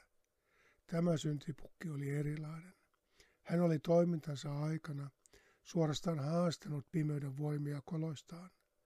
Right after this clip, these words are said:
Hän oli osoittanut olevansa tietoinen siitä, mitä tästä haastamisesta seuraa, eikä millään tavalla suojautunut niitä vastaan. Hän oli jopa ennustanut kuolemansa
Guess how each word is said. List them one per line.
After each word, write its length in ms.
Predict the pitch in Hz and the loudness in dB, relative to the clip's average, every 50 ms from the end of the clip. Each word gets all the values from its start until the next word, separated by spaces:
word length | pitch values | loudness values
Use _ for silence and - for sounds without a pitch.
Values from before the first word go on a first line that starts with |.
| _ _ _ _ - - - _ - | _ _ _ _ -20 -20 -20 _ -4
Hän 180 | - 170 170 | 2 4 6
oli 180 | 170 170 170 170 | 8 8 8 8
osoittanut 680 | 165 170 147 170 170 151 - - 165 151 156 139 - | 8 8 6 4 2 2 0 -2 -4 -4 -4 -4 -2
olevansa 480 | - 156 156 156 151 147 135 131 147 127 - | -2 -2 0 0 -2 -2 -4 -6 -8 -6 -2
tietoinen 560 | - 170 170 170 165 - 156 143 147 143 139 | 0 0 0 0 0 -2 -4 -4 -4 -6 -6
siitä, 500 | - - 156 156 156 156 - - - 180 - _ _ _ - - - - _ _ _ _ _ _ _ - | -4 -4 -2 -2 -2 -4 -8 -12 -16 -16 -16 _ _ _ -20 -20 -20 -20 _ _ _ _ _ _ _ 0
mitä 380 | 170 175 175 - - 165 156 | 2 2 2 4 2 0 0
tästä 460 | - - 143 127 - - - 165 156 - _ _ _ _ _ _ _ _ _ _ | -2 -4 -6 -6 -6 -6 -8 -8 -8 -8 _ _ _ _ _ _ _ _ _ _
haastamisesta 840 | - - 165 160 139 - - 151 143 143 123 131 135 120 - 185 147 | 0 2 4 4 4 2 -2 -4 -4 -2 -4 -4 -6 -8 -6 -2 0
seuraa, 760 | - - 185 175 165 151 147 143 151 160 180 - - - _ _ _ _ _ _ _ - | 0 2 2 2 2 0 -2 -4 -8 -12 -14 -16 -20 -20 _ _ _ _ _ _ _ 0
eikä 260 | 175 165 165 - 175 170 | 2 2 2 4 4 4
millään 420 | 175 180 175 165 156 147 147 135 | 4 6 4 4 4 2 0 -2
tavalla 360 | - 160 139 143 143 143 139 | -4 -6 -4 -4 -4 -4 -4
suojautunut 840 | 123 - 170 151 151 147 147 143 139 - - 202 180 165 151 - - _ _ _ - - _ _ _ _ | -4 -4 -4 -2 -2 -2 -4 -6 -8 -10 -10 -10 -10 -10 -10 -12 -16 _ _ _ -20 -20 _ _ _ _
niitä 320 | - 160 151 139 - 151 147 | -4 -2 -2 -2 -2 -2 -2
vastaan. 540 | 156 147 - - - - 185 180 196 202 - _ _ _ _ _ _ _ _ _ _ _ _ _ _ _ _ _ _ _ | -2 -2 -4 -6 -8 -10 -14 -14 -14 -16 -18 _ _ _ _ _ _ _ _ _ _ _ _ _ _ _ _ _ _ _
Hän 180 | - 170 165 170 | 0 4 6 8
oli 140 | 170 170 | 8 8
jopa 280 | 175 170 151 - 170 165 | 8 6 6 6 6 6
ennustanut 680 | 165 175 180 180 175 160 135 - - - 139 139 131 - - | 6 6 6 4 2 0 -2 -4 -6 -4 -4 -4 -6 -8 -12
kuolemansa 640 | - 202 180 147 143 131 139 147 139 - - 180 | -10 -6 -4 -4 -4 -4 -4 -6 -6 -6 -8 -8